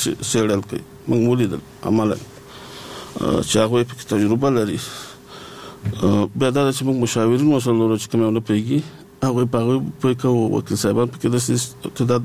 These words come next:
ا، کم به وي چې هغه بې تعلیمه وي. داسې نه چې ټول بې تعلیمه راخوشي ورته. د قانون اساسي اوس لاره ورکړې ده، نو موږ یې نه شو بندولی. او یو سړی به راځي، مثال، خپل اظهار نظر به کوي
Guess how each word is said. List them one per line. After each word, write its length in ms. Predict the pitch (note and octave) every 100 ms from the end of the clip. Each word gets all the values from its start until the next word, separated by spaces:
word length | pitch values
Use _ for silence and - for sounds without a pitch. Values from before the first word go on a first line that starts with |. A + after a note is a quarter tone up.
| G#2
ا، 160 | G#2 G#2
کم 180 | D3 D3+
به 60 | C#3
وي 100 | A2+
چې 100 | G#2+ G#2+
هغه 100 | G#2+ G#2+
بې 80 | G2+ - F#2+
تعلیمه 320 | G#2+ G2 F#2
وي. 100 | D2+ - - - - - -
داسې 140 | - -
نه 140 | F#2+ B2+
چې 60 | G#2 -
ټول 120 | F#2+ E2
بې 60 | C#2+
تعلیمه 280 | G2+ G2+ G2+ -
راخوشي 340 | - G#2 A2
ورته. 200 | A#2 C#3 E3+ - -
د 80 | F3 -
قانون 240 | C#3+ D#3
اساسي 320 | D3 C3+ C3 D#3+
اوس 140 | C#3 C3
لاره 160 | A2+ G#2
ورکړې 300 | G2+ A2 -
ده، 60 | - - - - - - - - -
نو 60 | A2
موږ 100 | B2+ B2
یې 60 | A#2
نه 20 |
شو 140 | A#2+ F#2
بندولی. 560 | E2+ C2+ C#2 G1+ - - - - - - - - -
او 120 | - A#2
یو 100 | C3 C#3
سړی 180 | C#3 D3
به 60 | C3+
راځي، 200 | C3 D3 C#3
مثال، 260 | B2+ C#3 C3 -
خپل 320 | - C#3+ A#2 - A#2+
اظهار 260 | C3 B2 A#2+
نظر 220 | A#2+ C#3 C#3
به 60 | A2+
کوي 200 | G#2 -